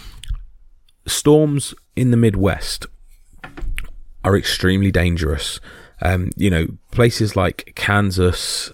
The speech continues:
and, um, I, for those of you who live around there, there, I believe there's even a place in Kansas called Tornado Valley, which to me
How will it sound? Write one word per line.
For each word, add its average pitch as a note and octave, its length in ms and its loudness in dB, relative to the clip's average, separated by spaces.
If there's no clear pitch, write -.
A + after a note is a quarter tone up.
and, D#2 540 0
um, D#2+ 460 0
I, G2 140 2
for G2+ 240 2
those G2 220 6
of F2+ 60 0
you F2 100 4
who F2+ 100 2
live F#2 260 4
around F2 280 4
there, E2+ 180 4
there, F#2+ 200 2
I - 80 -4
believe A2 300 6
there's G2+ 200 2
even G2 180 2
a F2+ 60 -2
place - 380 2
in F#2+ 120 0
Kansas G#2 500 0
called - 320 0
Tornado G#2+ 720 4
Valley, B2+ 440 4
which - 320 2
to - 140 2
me A2+ 380 6